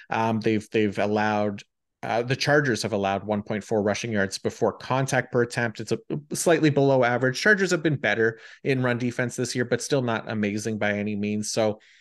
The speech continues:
you look at somebody like Ramondre Stevenson. We saw him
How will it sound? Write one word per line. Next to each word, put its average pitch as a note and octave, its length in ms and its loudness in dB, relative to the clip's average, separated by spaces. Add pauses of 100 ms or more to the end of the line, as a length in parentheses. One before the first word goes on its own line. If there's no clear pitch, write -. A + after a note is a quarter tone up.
(220)
you C3 120 2
look C#3 200 2
at - 100 -2
somebody B2+ 320 0
like B2+ 300 0
Ramondre C3 560 -4
Stevenson. B2+ 480 -6
We A2+ 80 -2
saw A#2+ 320 0
him B2 320 -4